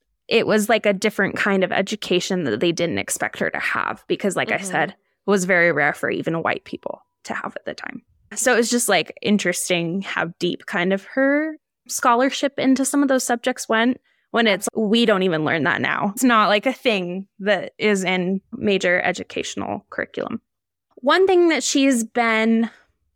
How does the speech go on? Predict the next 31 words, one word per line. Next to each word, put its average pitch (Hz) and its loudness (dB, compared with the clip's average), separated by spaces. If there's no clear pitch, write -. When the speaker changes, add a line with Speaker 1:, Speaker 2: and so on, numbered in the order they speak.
Speaker 1:
critiqued - -4
for 240 2
the 220 0
most 208 2
and 226 0
that 214 2
I 214 2
actually 254 2
found 214 0
really 220 2
<laughs> - -10
sad 175 0
is 214 2
that - -2
a 247 6
lot 233 6
of 220 0
scholars 220 2
from 220 0
the 220 2
nineteen 214 0
sixties - 0
to - -10
the 233 -2
present 285 0
have 233 0
been 220 0
critiquing 226 0
her 226 -2
writing 208 2
because 214 0